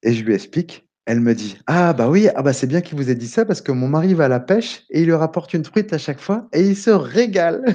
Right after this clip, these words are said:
<laughs> Donc vous voyez, ça,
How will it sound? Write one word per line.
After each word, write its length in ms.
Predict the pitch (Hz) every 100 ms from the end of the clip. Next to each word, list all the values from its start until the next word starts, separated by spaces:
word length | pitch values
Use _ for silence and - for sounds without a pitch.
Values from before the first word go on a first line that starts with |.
| -
<laughs> 1600 | 269 - - 277 - - - _ _ _ _ _ - - - - -
Donc 60 |
vous 40 | 123
voyez, 260 | 120 165
ça, 220 | 202 147